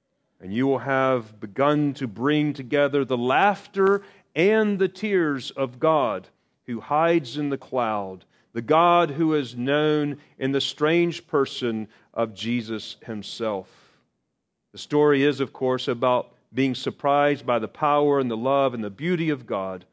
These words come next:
But the point of it is that we should learn to recognize the same power and love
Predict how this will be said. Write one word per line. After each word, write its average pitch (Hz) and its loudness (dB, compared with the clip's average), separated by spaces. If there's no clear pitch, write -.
But 92 -16
the 95 -14
point 160 2
of 135 0
it - -8
is 98 -20
that 104 -4
we 123 -2
should 127 -8
learn 123 -2
to 117 -8
recognize 113 -2
the 104 -10
same 127 -4
power 113 -2
and 101 -12
love 107 -4